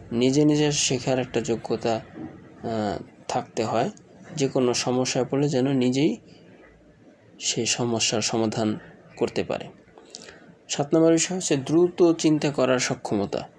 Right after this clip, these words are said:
যে কোনো বিষয়ে যদি দ্রুত, আহ,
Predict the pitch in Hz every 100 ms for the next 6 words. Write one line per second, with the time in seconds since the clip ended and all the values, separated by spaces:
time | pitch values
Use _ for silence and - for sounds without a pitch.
0 | _ 156 151 160 151 147 147 127 127 127
1 | 120 113 - - - - - 127 143 147
2 | 151 147 143 - - - - - 123